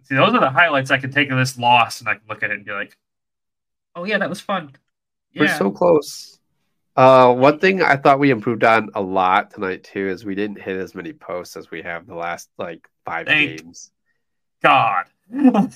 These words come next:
Speaker 2: Like, I went back through to listen to our episode. I've been listening back to us, and I'm like, "Man, uh, the common theme in these last few games have been posts being hit." Uh, and I didn't hear, I didn't hear a lot of them tonight.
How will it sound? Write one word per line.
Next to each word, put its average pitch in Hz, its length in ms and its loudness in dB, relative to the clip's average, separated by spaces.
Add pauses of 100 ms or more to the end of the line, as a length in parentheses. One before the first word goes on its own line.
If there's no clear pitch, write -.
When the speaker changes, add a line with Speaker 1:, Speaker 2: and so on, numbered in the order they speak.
(240)
Speaker 2:
Like, 139 420 6
I 143 200 6
went 175 200 0
back 135 260 0
through 123 140 -4
to 113 100 -4
listen 107 340 -8
to 101 220 -4
our 101 200 -4
episode. 98 320 -12
I've 110 160 -2
been 104 100 -8
listening 98 520 -12
back 92 300 -12
to 92 120 -16
us, 95 220 -16
and 101 60 -14
I'm 95 80 -12
like, 95 220 -12
"Man, 104 300 -14
uh, 98 180 -14
the 107 160 -10
common 127 380 -10
theme 127 260 -10
in 98 180 -10
these 101 200 -10
last 113 260 -6
few 139 140 -6
games 135 300 -6
have 113 200 -8
been 120 140 -8
posts 117 380 -16
being 98 220 -14
hit." 110 300 -8 (580)
Uh, 92 400 -10
and 101 120 -6
I 107 80 2
didn't 147 180 -4
hear, 120 220 -2 (160)
I 104 160 0
didn't 110 180 -6
hear 113 80 -2
a 104 60 -2
lot 107 240 0
of 95 40 -10
them 92 140 -16
tonight. 98 380 -6